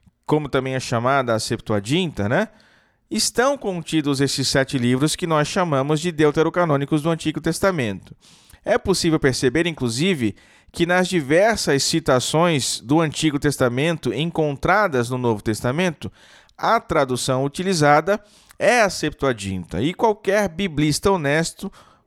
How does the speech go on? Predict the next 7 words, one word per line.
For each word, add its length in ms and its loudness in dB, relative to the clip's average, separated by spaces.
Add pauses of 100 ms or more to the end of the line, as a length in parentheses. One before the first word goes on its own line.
(120)
pode 340 6
atestar 500 -2
isso 320 -2
sem 440 -2 (160)
sombra 420 -2
de 120 -8
dúvidas. 680 -4